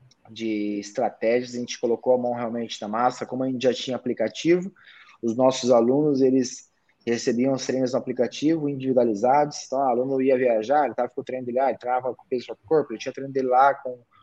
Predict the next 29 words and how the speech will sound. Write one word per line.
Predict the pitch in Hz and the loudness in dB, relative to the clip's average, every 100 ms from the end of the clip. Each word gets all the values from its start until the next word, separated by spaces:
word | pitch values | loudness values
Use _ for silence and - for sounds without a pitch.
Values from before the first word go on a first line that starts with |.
| _ _ | _ _
ó, | 127 135 131 - - _ _ - | -2 2 2 -2 -12 _ _ -10
é, | 110 117 117 | -8 -6 -8
não | 117 143 151 156 151 | -4 -2 0 -2 -4
desanime, | 139 131 139 143 156 143 117 104 95 _ _ _ _ _ - | -6 -4 -2 -2 -2 -2 -2 -4 -6 _ _ _ _ _ -6
o | |
nome | 127 135 | -4 -4
do | |
professor | 131 127 120 - 135 | -4 -2 0 4 4
lá | 123 135 | 4 2
indicando, | 139 131 - 131 135 131 123 117 | 0 -6 -6 -4 -2 0 0 -2
né, | 127 123 117 113 101 | -2 -2 0 -2 -2
ó, | - 123 | 2 2
faça | - 123 - 131 | 2 -2 -2 -2
esse, | 147 - 147 | -2 -2 -2
esse, | 139 - | -2 -2
esse | 139 139 123 | -6 -6 -8
treino | 143 | -6
dessa, | 143 135 135 | -4 -2 -2
dessa | 127 _ | -4 _
forma. | 131 113 95 _ _ _ | -4 -4 -6 _ _ _
Então | - | 0
a | 127 | 0
gente | 135 | 2
fez, | - 123 113 - _ - | 4 4 4 -4 _ 0
colocou | 120 120 151 | 0 4 2
os | 151 | 2
treinos | 147 143 | 0 2
no | 139 | 2
aplicativo, | 139 135 127 175 190 | 2 0 2 0 0